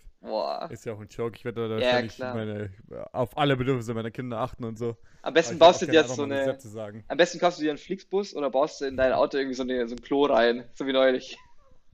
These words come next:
Speaker 1: <laughs>
Speaker 2: Oh. Oh, ja, da, da komme ich auch sofort zu, Alter. Danke für die gute Überleitung.
Speaker 1: Ja,
Speaker 2: Noch
Speaker 1: gerne.
Speaker 2: letzte Sache. Der schlimmste Vatersatz ist auch der hier. Ähm, „Wenn du jetzt nicht dein Geschirr aufräumst,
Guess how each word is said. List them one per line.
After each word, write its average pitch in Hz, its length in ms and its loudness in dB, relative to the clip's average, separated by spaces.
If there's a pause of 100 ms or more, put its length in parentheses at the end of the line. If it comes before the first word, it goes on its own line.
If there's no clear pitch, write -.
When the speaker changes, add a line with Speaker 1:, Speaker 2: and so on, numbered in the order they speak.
(180)
Speaker 1:
<laughs> 247 380 -2 (400)
Speaker 2:
Oh. 95 680 -12 (380)
Oh, 120 320 -2
ja, 113 140 0
da, 123 220 -2
da 131 160 -6
komme 147 140 0
ich 131 60 0
auch 123 60 -2
sofort 135 400 -4
zu, 127 120 -6
Alter. 117 160 -2
Danke 123 240 -2
für 123 120 -10
die 120 80 -6
gute 123 220 -10
Überleitung. 135 380 -6
Speaker 1:
Ja, 120 200 -2
Speaker 2:
Noch 117 120 -6
Speaker 1:
gerne. 127 200 -4
Speaker 2:
letzte 147 240 -6
Sache. 139 320 -6 (420)
Der 135 120 -2
schlimmste 147 400 -4
Vatersatz 143 420 -4
ist 127 80 -10
auch 131 120 -8
der 139 180 -6
hier. 139 220 -6 (360)
Ähm, 120 280 -4 (280)
„Wenn 185 140 -4
du 226 100 0
jetzt 214 220 -2
nicht 190 120 -2
dein 175 120 2
Geschirr 180 260 2
aufräumst, 180 520 0